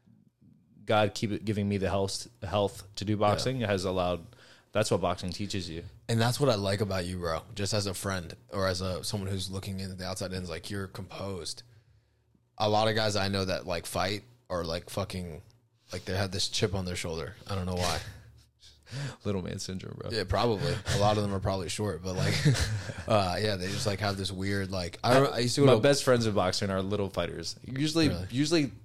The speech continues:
Speaker 1: like, K, like, the, the guys in your weight class,
Speaker 2: Yeah.
Speaker 1: you tend to not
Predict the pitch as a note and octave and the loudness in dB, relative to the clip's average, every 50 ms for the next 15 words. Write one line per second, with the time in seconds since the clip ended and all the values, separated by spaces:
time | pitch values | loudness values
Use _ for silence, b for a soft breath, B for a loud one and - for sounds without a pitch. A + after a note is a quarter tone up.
0 | - - - B2+ C3 B2+ - - - D3 C3 C3 C3+ B2+ B2 A#2+ A#2+ A2+ A2 G#2+ | -20 -8 2 4 4 4 4 6 6 6 8 8 6 6 4 4 6 6 6 4
1 | G#2+ - - A2 G#2+ G2 - - B2 A2 B2+ A#2+ B2+ C#3 C#3 C#3 C#3 C#3 B2 A2+ | 2 2 2 2 2 2 0 -2 0 4 4 6 6 6 6 6 4 4 4 4
2 | G#2+ A2 A2+ A2 - C#3 C#3 D3+ D#3 C3+ - - - - - A2+ G#2+ F2 E2+ - | 6 4 4 4 4 2 2 2 0 -4 -4 -6 -6 -6 -2 -2 -2 0 -2 -4
3 | - - B2+ B2+ - D3 D3 D3 C#3+ C3 A#2+ A2+ F#2+ - | -8 -10 -8 -2 0 2 2 2 4 4 4 4 2 0